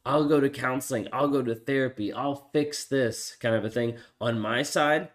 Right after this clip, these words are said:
And then when you're like, "No, I'm still leaving," <sighs> well, you know, see, they, I tried, but they didn't listen. And so it's,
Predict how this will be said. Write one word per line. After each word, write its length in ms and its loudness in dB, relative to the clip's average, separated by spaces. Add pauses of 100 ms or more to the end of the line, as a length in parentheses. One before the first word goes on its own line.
And 180 4
then 180 0
when 120 0
you're 240 4
like, 340 2
"No, 420 2
I'm 180 -4
still 240 -4
leaving," 560 0 (400)
<sighs> 400 -20
well, 200 -6
you 100 -6
know, 120 -2
see, 600 -2
they, 280 -6
I 140 -2
tried, 480 0 (240)
but 180 -4
they 100 -2
didn't 300 -2
listen. 380 -8 (100)
And 160 -8
so 140 0
it's, 260 -2